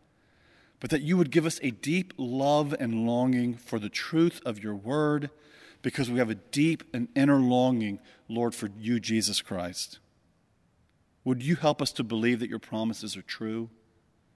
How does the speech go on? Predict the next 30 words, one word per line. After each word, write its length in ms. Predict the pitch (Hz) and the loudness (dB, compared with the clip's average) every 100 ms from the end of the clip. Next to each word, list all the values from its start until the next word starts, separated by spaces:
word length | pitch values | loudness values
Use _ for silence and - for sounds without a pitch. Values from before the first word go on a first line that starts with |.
| _ _ _ _ - | _ _ _ _ -2
Would 200 | 135 127 | -2 2
you 120 | 185 | 4
let 220 | 170 156 | 4 4
your 160 | 151 139 | 4 2
word, 480 | 113 120 131 135 | 2 2 2 0
Lord, 300 | 127 123 127 | -2 -2 -2
extend 680 | 117 - - - 123 135 139 | -4 0 0 2 0 0 -2
itself 680 | 143 - 135 123 131 - - | -4 -4 -2 -4 -6 -14 -12
through 120 | 135 | -10
the 80 | 113 | -8
pages 440 | - 131 139 143 123 | -4 -2 0 -2 -4
of 80 | |
the 80 | 107 | -8
Bible 640 | 104 110 110 139 151 160 - _ _ _ _ _ _ _ _ _ _ _ _ | -6 -4 -2 -4 -4 -8 -12 _ _ _ _ _ _ _ _ _ _ _ _
to 120 | - 127 | -6 2
those 300 | 131 139 139 | 4 4 2
who 80 | |
might 200 | 131 131 | 2 2
even 220 | 139 123 117 | 2 2 2
be 100 | 113 | 2
listening 420 | 123 - 135 127 | 2 2 4 4
right, 260 | 123 123 - | 2 0 -2
right 300 | 123 123 127 | -2 0 2
now 160 | 127 123 | 0 -2
who 280 | - 139 | -2 2
are 120 | 113 110 | 2 2
in 240 | 131 131 | 0 -2
distress 800 | 107 - - 113 127 - - - _ _ _ _ - | -2 -4 -4 -6 -4 -4 -6 -8 _ _ _ _ -8
and 100 | 117 | -2
disorientation, 1040 | 120 - 120 117 113 104 117 113 - 113 | 0 0 0 0 2 0 -2 -4 -4 -10